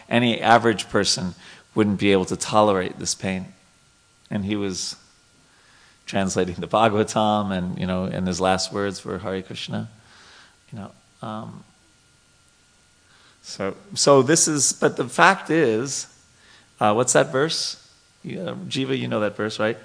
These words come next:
"For one who is born, death is certain. Dhruvam janma mitrasya cha."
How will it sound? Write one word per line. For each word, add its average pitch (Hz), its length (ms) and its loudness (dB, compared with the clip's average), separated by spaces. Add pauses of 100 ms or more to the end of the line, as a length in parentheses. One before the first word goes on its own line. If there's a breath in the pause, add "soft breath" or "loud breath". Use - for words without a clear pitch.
(360 loud breath)
"For - 160 0
one 127 260 4
who 127 200 4
is 113 140 2
born, 123 400 4
death 123 220 4
is 117 100 0
certain. 143 440 -2 (960 soft breath)
Dhruvam 123 460 2
janma 123 320 2
mitrasya 117 560 -2
cha." 139 220 -2